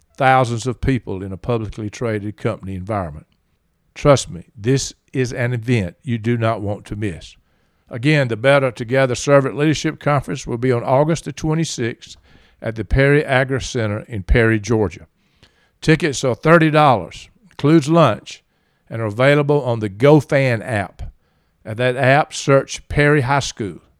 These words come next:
and you will see the Better Together Leadership Conference listed.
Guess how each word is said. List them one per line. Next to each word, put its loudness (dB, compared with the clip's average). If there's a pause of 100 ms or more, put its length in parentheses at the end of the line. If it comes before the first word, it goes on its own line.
(320)
and -8
you -2
will 0
see 0
the -2
Better 2
Together -2
Leadership -4
Conference -6
listed. -6